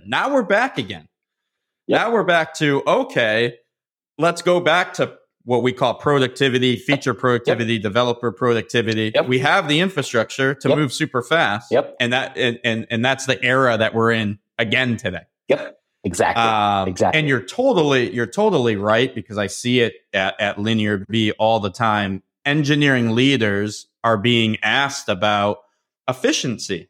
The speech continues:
Speaker 1: especially with some of the economic downturn right now. Efficiency. We call it developer experience. I have a budget for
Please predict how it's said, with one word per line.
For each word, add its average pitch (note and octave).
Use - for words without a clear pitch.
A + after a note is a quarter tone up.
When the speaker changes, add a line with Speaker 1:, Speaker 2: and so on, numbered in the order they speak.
Speaker 1:
especially F#3
with C3
some C#3+
of B2+
the A#2
economic A#2+
downturn A2
right F#2+
now. F2+
Efficiency. B2+
We G#2
call A#2+
it G#2+
developer A2+
experience. D3
I A2
have G#2+
a G2
budget B2
for B2+